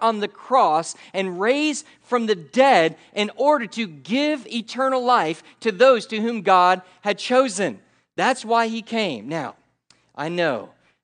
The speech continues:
that we have a divided congregation this morning. I know that we all interpret the choosing of God in Ephesians chapter one, verse four in many different ways. We have those who are far more Calvinistic here that go to this church. And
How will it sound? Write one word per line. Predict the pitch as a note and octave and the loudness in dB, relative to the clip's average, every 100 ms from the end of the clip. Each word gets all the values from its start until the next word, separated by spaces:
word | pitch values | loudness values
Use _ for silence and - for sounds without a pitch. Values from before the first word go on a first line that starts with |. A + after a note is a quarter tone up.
| _ | _
that | C3 | -6
we | D3+ E3 | -4 -4
have | D3+ D3+ | -4 -10
a | D3+ | -6
divided | D#3+ F3+ F3 E3+ | 0 0 0 -6
congregation | F#3 F#3 F#3 F3 F3 - A2+ | -10 -8 -8 -8 -8 -10 -14
this | G2+ - | -16 -16
morning. | A2 F#2+ _ _ _ _ _ _ | -18 -18 _ _ _ _ _ _
I | C3+ E3 | -6 -4
know | E3+ F3+ G3+ | 0 0 0
that | F3 D#3+ - _ | -2 -6 -8 _
we | E3+ | -4
all | E3 F3 | 0 2
interpret | G3+ G3 G3 G3+ G3+ G3 E3+ | 0 -4 -6 -6 -4 -6 -6
the | |
choosing | E3 - A3+ G#3+ G#3 G#3 | -12 -8 -8 -6 -6 -6
of | G3 | -4
God | E3 F#3 F#3+ G#3+ G3+ | 4 6 6 4 0
in | D#3 - _ | -6 -10 _
Ephesians | D#3 - G#3 F#3+ F3 | -12 -8 -8 -6 -6
chapter | G3 F#3 G3 | -2 -2 -2
one, | F3+ F#3 F#3 | -4 -4 -4
verse | F3 F#3+ | -6 -6
four | - G3 G3 | -8 -4 -4
in | G3 | -2
many | F3 F#3 | -4 -4
different | F3+ F#3+ F#3 | -8 -8 -8
ways. | G#3+ B3+ E3 - - _ - | -6 -4 -6 -10 -20 _ -8
We | E3 G#3+ | -4 -2
have | F#3+ G#3 F3+ | -2 -4 -6
those | D#3 D#3 F#3 A3+ - | -4 -2 -2 -6 -6
who | G3 E3+ _ _ | -6 -6 _ _
are | E3+ | -8
far | D#3+ F3+ F3 | -2 0 0
more | F3 F3 | -2 -6
Calvinistic | F#3 F3+ F#3 G3+ A3 - A3 | -2 -2 -2 -6 -8 -10 -14
here | - D#3+ G#2 | -10 -8 -8
that | A#2 D#3 | -12 -8
go | D3+ | -8
to | C#3+ | -6
this | C3 B2 | -10 -12
church. | - B2+ F#2+ - - | -12 -12 -14 -18 -10
And | C#3+ | -10